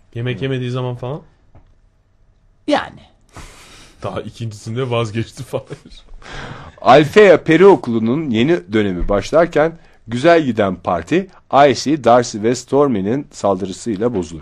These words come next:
Speaker 3: Bir de kötüler var tabii,
Speaker 1: Hı.
Speaker 3: kötü periler falan. Bu şey gibi, e, Harry Potter gibi böyle büyü sihir okulu ama biraz da şey gibi, Glee gibi.
Speaker 2: Aman, vallahi var ya, sapla saman her şeyi birbirine katıp şey yapmışlar.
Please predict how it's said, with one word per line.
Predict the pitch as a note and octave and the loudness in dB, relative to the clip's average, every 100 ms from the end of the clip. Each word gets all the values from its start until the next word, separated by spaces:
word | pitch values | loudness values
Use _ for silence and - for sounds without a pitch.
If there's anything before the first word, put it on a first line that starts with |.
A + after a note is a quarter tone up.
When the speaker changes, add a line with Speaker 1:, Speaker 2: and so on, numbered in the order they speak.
| - | -10
Speaker 3:
Bir | |
de | C3 | -8
kötüler | B2+ A2 - F#2+ | -6 -8 -4 -4
var | D2 | -6
tabii, | D2 D#2+ | -14 -12
Speaker 1:
Hı. | G#2+ F#2+ | -10 -10
Speaker 3:
kötü | G2 | -12
periler | D#2 C#2+ C#2 | -14 -14 -16
falan. | - D2 - - - - - | -18 -20 -20 -20 -20 -20 -14
Bu | |
şey | - A#2 G2 | -2 -2 -2
gibi, | D#2+ | -6
e, | F2 F2 F2 G2 | -12 -12 -10 -6
Harry | G2+ | -6
Potter | G#2 G#2 F#2 - - - - - - - _ _ _ - | -6 -8 -8 -16 -18 -20 -20 -20 -20 -20 _ _ _ -14
gibi | F2+ E2 | -12 -8
böyle | D#2+ E2 D#2+ E2+ F#2 | -8 -10 -14 -14 -8
büyü | F#2+ F#2 - _ _ _ - | -6 -6 -8 _ _ _ -20
sihir | - F#2 F2+ | -16 -12 -10
okulu | E2 - C3 F#3 - | -12 -8 -6 -8 -8
ama | A2+ D3+ D3 | -8 -8 -6
biraz | A2+ G2 B2 | -4 -4 -4
da | D3+ - | -8 -8
şey | - F#2+ | -10 -10
gibi, | E2+ E2 E2+ | -10 -18 -12
Glee | F2+ F#2 D#2+ D2+ _ - | -8 -8 -10 -16 _ -20
gibi. | D2 - - _ - - _ _ _ _ _ _ - - | -20 -20 -20 _ -20 -20 _ _ _ _ _ _ -18 -8
Speaker 2:
Aman, | B2+ A#2+ A2 G#2 G2+ F#2+ F#2 F2+ F2+ F2+ F#2+ | -6 -2 -2 -2 -6 -6 -8 -8 -10 -10 -4
vallahi | G#2 G2+ F#2 F#2+ | -2 -2 -4 -6
var | G#2 G#2 | -4 -6
ya, | F#2+ | -6
sapla | F#2 A#2+ - G#2 | -8 -8 -8 -10
saman | - G#2+ G2 | -8 -6 -4
her | B2+ B2 | -2 -2
şeyi | - G#2+ | -4 -8
birbirine | B2 G#2 G2 - | -8 -6 -8 -10
katıp | C3 - | -12 -12
şey | - A#2 | -6 -2
yapmışlar. | G2 - - F2+ | -2 -6 -12 -14